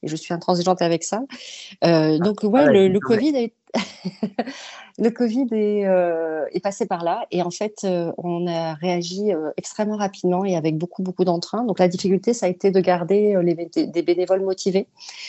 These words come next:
Speaker 1: de les garder. Euh, donc, on a organisé des tables rondes régulièrement pour faire les points avec eux. Et puis, on a réinventé des activités. Donc, euh, beaucoup d'activités sont passées en Zoom. Et, euh, en fait, il y avait une grande demande. Donc, euh, ça a été aussi, euh, très apprécié de la part des membres. C'est, c'est pour eux, hein, que tout,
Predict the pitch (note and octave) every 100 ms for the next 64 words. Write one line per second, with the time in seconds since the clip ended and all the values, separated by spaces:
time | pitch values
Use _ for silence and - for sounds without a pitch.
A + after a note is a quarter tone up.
0 | - - - D#3 E3 F3 F3 F#3 G3 F#3
1 | E3 D3+ D3 C#3+ E3 F3+ D#3 C#3+ F3 G3
2 | F3+ F3 E3+ D#3+ D3+ D#3+ G3 D#3 D3+ D3+
3 | D3 C#3 D3 F3+ E3 D3+ C#3+ - - D3
4 | C#3+ C#3 G3 - - - - F3+ A3 G#3
5 | G3+ F#3+ F#3 F#3+ G#3+ F#3+ F3+ F3+ F#3+ F3
6 | F3 - - D#3 - E3+ D3+ D3 C#3 F3
7 | G3 F3 F3 F3+ F#3 F3+ D3 D3 D#3+ D3
8 | C#3 G3+ D#4+ D#4+ _ F3 E3 D#3+ D#3 C#3
9 | C#3+ D3 G3 E3 E3 C#3 - F3+ G3 F3+
10 | E3+ F3+ D#3+ - D3+ C3+ - D3+ D3+ F3+
11 | E3+ - - F#3 E3 D3+ - - - -
12 | - - F#3+ F#3 - F3+ F#3+ E3+ F3 E3
13 | F#3 G#3+ F#3 E3 E3 - D#3+ - F3+ F#3
14 | D3 D3+ - -